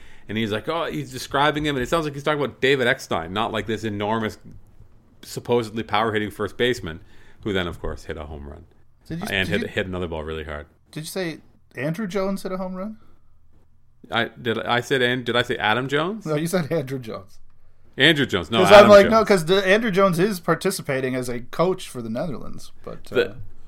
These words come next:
Speaker 1: uh, the,
Speaker 2: <laughs>
Speaker 1: the
Speaker 2: but
Speaker 1: coaching
Speaker 2: I
Speaker 1: staff,
Speaker 2: don't believe he hit a home run.
Speaker 1: the coaching staff in this tournament is like a, like an old man graying experience.
Speaker 2: <laughs>
Speaker 1: Like, as I can remember just about every single coach in the tournament playing. I remember watching, uh, every single guy who's a coach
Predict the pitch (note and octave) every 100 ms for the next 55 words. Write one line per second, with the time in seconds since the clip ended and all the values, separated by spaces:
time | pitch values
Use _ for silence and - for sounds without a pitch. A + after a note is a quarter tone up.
0 | - C3+ C3 B2+ B2+ C#3+ C3 - - F#3+
1 | C#3 D#3+ G3 A3+ A#3 D#3 D#3 A#2 A2 D#3
2 | C#3+ C3 C#3+ C3+ B2 A2+ C3 G2+ - -
3 | - D3 D#3 F3 - B2+ A2 A2 G2+ -
4 | G#2+ F#2+ F2 F2+ G2 F2 F2+ F2 E2+ E2
5 | - - - - G2 F#2 G2 - G#2+ G#2
6 | G2+ G2+ F#2+ F#2 F#2 F2+ E2 F2+ F#2+ F#2+
7 | F#2 E2+ D#2 - E2 D#2 D2+ F3 F3 E3+
8 | F3+ - F3+ A#2 A#2 A#2+ A2+ A2+ A#2 A2+
9 | A2 A2 G2+ F#2 G2+ A2+ - G2+ F#2+ F#2+
10 | G2 G#2 F#2+ - F#2+ - F2+ - F#2+ G2+
11 | - G2+ D#2+ C#2+ - - - - - F#2+
12 | F#2+ F#2+ F2+ F2 F2 F#2+ F#2+ E2+ F2 G#2
13 | F#2+ F2 F2+ E2+ E2 E2 E2 D#2 - F2
14 | G2 -